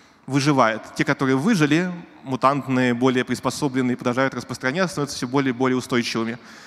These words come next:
То же самое возникает и в мире псевдонауки. М,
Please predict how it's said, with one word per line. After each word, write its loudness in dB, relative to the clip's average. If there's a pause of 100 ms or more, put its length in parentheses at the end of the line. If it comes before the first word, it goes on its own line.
(300)
То 2
же 2
самое 0
возникает 0
и -2
в -6
мире 0 (800)
псевдонауки. 0 (680)
М, -4